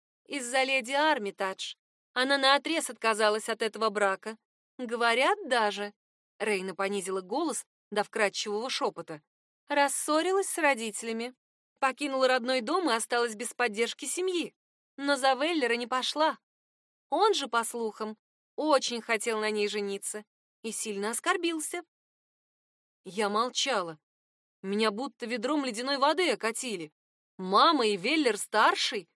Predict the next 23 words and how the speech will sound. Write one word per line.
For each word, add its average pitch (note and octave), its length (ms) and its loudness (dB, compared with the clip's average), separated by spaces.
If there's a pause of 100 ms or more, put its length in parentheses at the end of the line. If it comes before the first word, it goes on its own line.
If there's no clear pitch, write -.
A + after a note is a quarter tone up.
(260)
Вот C#4 320 -2
так F4 180 0
новости. G#3+ 640 0 (800)
Она G#3+ 240 0
никогда G#3+ 360 2
не C4 100 0
рассказывала, A3+ 640 -2
что A#3+ 160 -4
могла A3+ 300 2
стать A3 220 -2
женой A3+ 300 -2
папеньки A3 460 -4
Ллойда, G#3 500 0 (400)
хотя G#3 340 -2
о G3+ 40 0
многом G3+ 340 -4
другом G#3 340 -2
говорила G3+ 440 0
открыто. G#3+ 520 -10 (400)
Например, A3+ 460 0
о A3 60 0
почившем A#3 520 -4
муже, G#3 460 -2